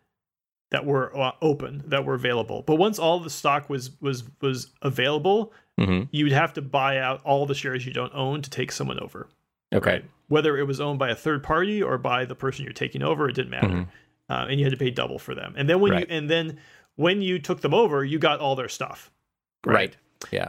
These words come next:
Speaker 1: Now, both parts of those, both parts of that are problematic, right? The
Speaker 2: Mm-hmm.
Speaker 1: fact that you have to pay double for everyone, everything that you don't own,
Speaker 2: Mm-hmm.
Speaker 1: um, is, well,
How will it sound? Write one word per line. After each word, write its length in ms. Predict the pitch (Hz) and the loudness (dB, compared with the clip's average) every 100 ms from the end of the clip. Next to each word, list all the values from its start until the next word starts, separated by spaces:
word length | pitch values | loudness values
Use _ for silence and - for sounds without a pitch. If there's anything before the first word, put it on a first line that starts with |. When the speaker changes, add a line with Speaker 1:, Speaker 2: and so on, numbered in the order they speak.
| - - | -6 0
Speaker 1:
Now, 120 | 156 | 2
both 400 | 127 190 269 - | 4 4 4 2
parts 320 | - 196 190 | 0 0 0
of 80 | 160 | -2
those, 260 | 139 131 - | 0 0 -4
both 440 | _ - 233 - | _ 4 4 4
parts 320 | - 175 170 | 0 0 0
of 80 | 139 | -4
that 240 | 123 120 - | 0 -2 -2
are 120 | 120 | -8
problematic, 720 | 120 131 117 113 107 - - _ _ _ - - | -2 -2 -2 -4 -8 -8 -16 _ _ _ -10 0
right? 200 | 104 90 | 0 2
The 80 | 90 | 0
Speaker 2:
Mm-hmm. 40 | |
Speaker 1:
fact 300 | - 180 180 | 2 2 2
that 160 | 180 139 | -2 0
you 80 | 151 | 2
have 260 | 143 151 143 | 4 2 0
to 100 | 147 | -8
pay 220 | - 151 | -2 0
double 300 | 143 135 127 | 2 2 0
for 280 | - 120 - - | -2 -6 -6 -4
everyone, 680 | 147 160 165 175 180 185 170 - | -2 0 0 0 -2 -8 -8 -2
everything 320 | 160 170 175 | 0 0 0
that 140 | 165 156 | -2 -2
you 80 | |
don't 220 | 143 143 135 | 0 0 0
own, 340 | 139 156 175 - - - | -2 0 -4 -8 -20 -4
Speaker 2:
Mm-hmm. 220 | 98 95 135 | 0 2 2
Speaker 1:
um, 440 | 135 127 123 127 _ _ _ _ _ _ _ _ - | 2 0 -4 -10 _ _ _ _ _ _ _ _ 2
is, 800 | 151 147 147 143 139 139 135 - - _ | 4 4 4 4 2 -2 -4 -10 -18 _
well, 300 | 190 208 - | 4 4 2